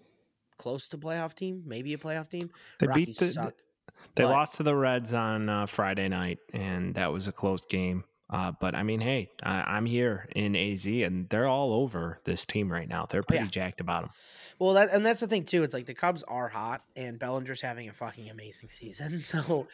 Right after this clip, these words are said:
Speaker 1: I wouldn't be surprised if you, we come down the line and we got that Braves and Brewers matchup the last two series of the year, where that's a make or break.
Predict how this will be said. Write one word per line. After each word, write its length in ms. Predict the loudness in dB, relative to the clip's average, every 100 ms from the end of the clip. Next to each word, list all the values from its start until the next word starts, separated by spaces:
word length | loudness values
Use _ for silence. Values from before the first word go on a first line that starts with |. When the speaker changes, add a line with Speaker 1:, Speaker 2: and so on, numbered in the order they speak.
| -16 -20 -2
Speaker 1:
I 120 | 4
wouldn't 240 | 6 4 2
be 120 | 2
surprised 600 | 0 2 2 4 2 0
if 180 | -8 -10
you, 200 | -12 -10
we 200 | -2 0
come 280 | 2 -2 0
down 300 | -2 -2 -4
the 80 | -6
line 400 | -6 -6 -6 -6
and 100 | -10
we 80 | -8
got 200 | -8 -4
that 200 | -6 -6
Braves 340 | -8 -6 -6
and 120 | -8
Brewers 560 | -10 -8 -4 -4 -6 -10
matchup 420 | -6 -6 -4 -6 -6
the 80 |
last 340 | -8 -8 -8 -10
two 160 | -10 -10
series 440 | -8 -8 -8 -10
of 60 | -12
the 140 | -16 -16
year, 380 | -12 -8 -6 -8 _ _ _ _ _ _ _
where 200 | -2 0
that's 260 | 0 -2
a 20 | -4
make 220 | -8 -8
or 60 |
break. 300 | -10 -10 -12